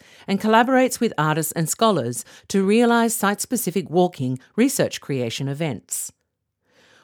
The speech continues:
Walking Lab acknowledges the traditional and unceded territories on which our work takes place. Walking Lab is accountable to Dylan Robinson's insistence that land acknowledgements often operate from a politics of recognition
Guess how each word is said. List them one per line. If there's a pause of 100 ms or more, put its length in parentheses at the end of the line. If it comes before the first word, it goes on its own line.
Walking
Lab
acknowledges
the
traditional
and
unceded
territories
on
which
our
work
takes
place. (1160)
Walking
Lab
is
accountable
to
Dylan
Robinson's
insistence (260)
that
land
acknowledgements
often
operate
from
a
politics
of
recognition